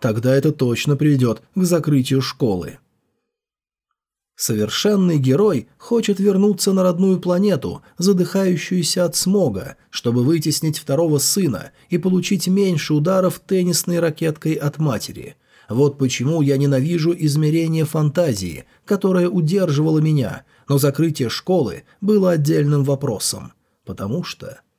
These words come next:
даже если образовательный центр фантазии закроется, нам не сбежать. Почему? То, что школу закроют, не означает, что здание школы снесут. Ты – фундамент этого здания.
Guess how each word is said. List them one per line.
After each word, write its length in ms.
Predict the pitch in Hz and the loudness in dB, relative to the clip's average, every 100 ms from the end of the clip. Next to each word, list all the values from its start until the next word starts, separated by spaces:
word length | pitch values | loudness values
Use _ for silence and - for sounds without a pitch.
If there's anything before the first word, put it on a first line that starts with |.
| _ | _
даже 460 | - 98 165 156 151 | -8 -4 -4 0 0
если 380 | 143 170 - 160 | 0 0 0 -2
образовательный 840 | 156 151 151 143 160 165 151 151 | -2 0 0 0 -2 -2 -2 0
центр 460 | 147 - 165 156 143 | -2 -2 -2 0 -2
фантазии 600 | - 143 131 165 147 131 | -2 -2 -2 -2 0 0
закроется, 840 | 117 104 - 190 117 - - 76 _ _ - | 0 -2 0 0 0 -2 -2 -6 _ _ -6
нам 400 | 110 139 156 156 - | -2 -2 -4 -6 0
не 140 | 175 | 0
сбежать. 640 | 160 156 156 123 175 - _ _ _ _ | 2 0 0 0 -2 -6 _ _ _ _
Почему? 540 | - 104 - 107 92 - _ _ _ - | -12 -8 -6 -6 -8 -12 _ _ _ -4
То, 180 | 175 | -2
что 220 | 147 - 123 | -2 -4 -6
школу 380 | - 180 175 | -4 -2 0
закроют, 520 | 123 110 131 196 151 - _ | 0 -2 0 2 0 -4 _
не 120 | - 180 | -2 0
означает, 640 | 147 143 127 208 185 - _ | 2 0 -2 -2 -2 -4 _
что 240 | - 196 | -6 -2
здание 480 | 165 151 185 175 180 | 0 2 2 2 0
школы 400 | - - 208 139 | -2 0 2 2
снесут. 560 | - 151 151 131 98 - _ _ - | 0 -2 -2 -2 -6 -10 _ _ -2
Ты – 300 | 180 180 - _ | 0 0 -4 _
фундамент 680 | - 196 156 175 180 185 - | 0 2 2 2 2 0 0
этого 340 | 165 165 180 | -4 0 0
здания. 640 | 156 135 123 151 107 95 | 2 0 0 0 0 -4